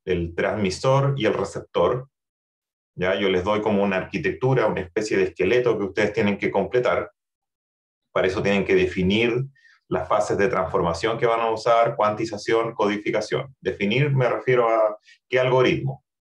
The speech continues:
eh, se va, van a usar en cada uno de estos bloques. Eh, la codificación de canal, en este caso, la vamos, vamos a omitir. O sea, si ustedes quieren agregarla,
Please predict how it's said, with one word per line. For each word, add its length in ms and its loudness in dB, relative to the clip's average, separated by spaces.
eh, 580 2
se 160 -2
va, 200 2
van 180 0
a 40 0
usar 220 -2
en 120 -2
cada 220 2
uno 260 0
de 60 0
estos 240 -6
bloques. 260 -8
Eh, 540 0
la 220 -2
codificación 1300 2
de 120 2
canal, 500 0
en 120 2
este 240 0
caso, 500 0
la 140 0
vamos, 580 2
vamos 320 2
a 40 4
omitir. 440 -2
O 60 -10
sea, 400 0
si 120 -12
ustedes 280 -2
quieren 200 0
agregarla, 720 2